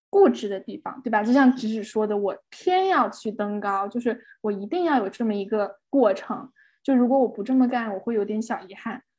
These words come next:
就，就是因为很，很在意这件事情，所以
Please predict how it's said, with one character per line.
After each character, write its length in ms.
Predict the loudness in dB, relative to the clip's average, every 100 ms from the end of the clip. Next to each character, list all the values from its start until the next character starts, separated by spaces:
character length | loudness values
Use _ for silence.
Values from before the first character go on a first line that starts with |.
| _ -4
就， 120 | -4
就 200 | -2 0
是 60 | 2
因 100 | 2
为 80 |
很， 300 | 0 -4 -8 -8
很 220 | -10 -4
在 220 | 0 0
意 180 | -2 -8
这 100 | -10
件 180 | -10 -12
事 140 | -18
情， 140 | -20 -16
所 180 | -4 2
以 240 | 2 0